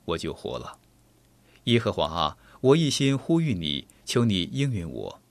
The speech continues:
我必谨守你的律例。我向你呼吁，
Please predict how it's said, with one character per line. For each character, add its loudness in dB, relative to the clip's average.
我 6
必 6
谨 0
守 -2
你 -2
的 -6
律 -6
例。 -8
我 6
向 4
你 2
呼 -2
吁， 0